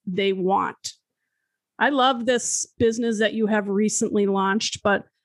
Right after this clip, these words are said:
let's take it back to the seventies. No, we don't have to go the fa-, that far back, but tell us, I mean, you have done a lot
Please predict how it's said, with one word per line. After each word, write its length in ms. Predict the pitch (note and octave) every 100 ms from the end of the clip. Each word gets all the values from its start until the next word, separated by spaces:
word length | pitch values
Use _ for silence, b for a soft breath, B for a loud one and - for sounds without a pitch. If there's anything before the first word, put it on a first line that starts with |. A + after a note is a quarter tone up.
| _ _ _ _ _ _ _
let's 220 | A3+ A3+
take 220 | - D4
it 120 | F#4+ -
back 440 | G#3+ G3+ G#3 - - _ _ _ _ _ -
to 180 | -
the 80 | A3
seventies. 840 | A3+ - F#3 F#3 F#3 F#3+ F#3+ -
No, 120 | A3+ G#3+
we 100 | G#3+
don't 160 | A#3+
have 160 | B3+ A3+
to 80 | A3
go 120 | G#3+
the 120 | G3 -
fa-, 180 | G#3+ G3
that 220 | G3+ F#3+
far 200 | - G3+
back, 260 | G3 F3+ F#3+
but 140 | - - b b b
tell 240 | - D#4 F4
us, 280 | A4 - - _ _ _
I 80 | C4+
mean, 360 | D#4 D#4 C#4 - _ _ _ _
you 200 | A#3+ E4+
have 340 | E4+ D4+ F#4+
done 160 | F#4+ F4
a 60 | D4
lot 340 | B3 C#4+ B3